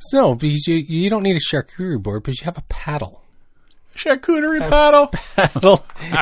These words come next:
Speaker 1: is a security, charcuterie board.
Speaker 2: A security board.
Speaker 1: Charcuterie board. <laughs> Anyways, it, I, I just came across this. I think it was, uh, Outside Online or something.
Speaker 2: Mm-hmm.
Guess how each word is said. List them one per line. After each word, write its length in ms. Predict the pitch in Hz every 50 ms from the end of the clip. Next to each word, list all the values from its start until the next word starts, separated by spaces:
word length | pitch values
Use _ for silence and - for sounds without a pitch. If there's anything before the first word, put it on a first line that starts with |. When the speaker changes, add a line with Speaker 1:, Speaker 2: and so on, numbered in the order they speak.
| 135 -
Speaker 1:
is 200 | 180 175 160 147
a 100 | 151 151
security, 640 | 147 - - 156 143 - - 156 151 147 139 131 123
charcuterie 880 | - - - 139 131 - - _ - 165 170 165 143 110 98 101 92
board. 140 | 92 - 139
Speaker 2:
A 40 | 131 -
security 560 | 147 143 - - 156 147 143 143 143 135 123
board. 340 | 107 123 120 123 123 120 127
Speaker 1:
Charcuterie 960 | 113 - 165 135 120 - - - - 254 269 247 - - 220 151 139 131 123 107
board. 360 | 120 117 110 101 95 95 - - - - - - - - - - - 196 -
<laughs> 100 | 190 160 - 160 - - - - - - - - - - - - - - - - - _ - - - - - - - - - - -
Anyways, 320 | 196 214 208 196 185 180
it, 280 | 185 170 170 165 175 170
I, 260 | 180 170 170 147 165
I 40 | 165
just 240 | 147 - 175 165 -
came 140 | - 180 165
across 300 | 147 - 165 151 139 -
this. 140 | 160 143 -
I 80 | 135
think 240 | - - 160 147 -
it 40 | 151
was, 240 | 131 120 110 104 117
uh, 320 | 110 107 101 98 95 92 - - _ - - - - - - -
Outside 420 | 123 131 123 - - 139 123 120 120
Online 380 | 113 110 104 101 104 113 117
or 80 | 117 110
something. 360 | 131 127 120 - 135 135 131 - - -
Speaker 2:
Mm-hmm. 200 | 135 117 123 135